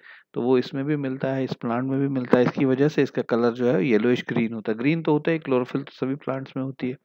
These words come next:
लेकिन इसके साथ साथ इसमें बीटा कैरोटीन भी है। अ, फूड normally प्लांट्स में स्टार्च के फॉर्म में स्टोर होता है, एनिमल्स में ग्लाइकोजन, प्लांट्स में स्टार्च, लेकिन यहाँ पे it is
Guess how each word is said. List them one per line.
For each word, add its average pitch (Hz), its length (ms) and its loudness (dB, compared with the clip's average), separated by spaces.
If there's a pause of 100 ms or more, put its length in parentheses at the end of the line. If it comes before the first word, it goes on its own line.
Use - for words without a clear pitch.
(420)
लेकिन 165 220 -4
इसके 151 220 -6
साथ 87 220 -4
साथ 107 280 -10
इसमें 156 320 -8 (460)
बीटा 110 240 -2
कैरोटीन 101 540 -8
भी 95 100 -10
है। 95 140 -10 (540)
अ, 123 80 0
फूड 175 460 0
normally 156 400 2
प्लांट्स 156 360 0
में 202 80 0
स्टार्च 127 540 4 (680)
के 139 80 4
फॉर्म 135 340 2
में 127 80 2
स्टोर 117 300 2
होता 127 260 0
है, 160 120 0
एनिमल्स 123 360 -4
में 120 140 -2
ग्लाइकोजन, 147 540 4
प्लांट्स 110 500 -2
में 113 180 -8 (540)
स्टार्च, 165 440 2
लेकिन 131 320 -6
यहाँ 117 320 -4
पे 120 320 -4
it 127 120 -8
is - 60 -12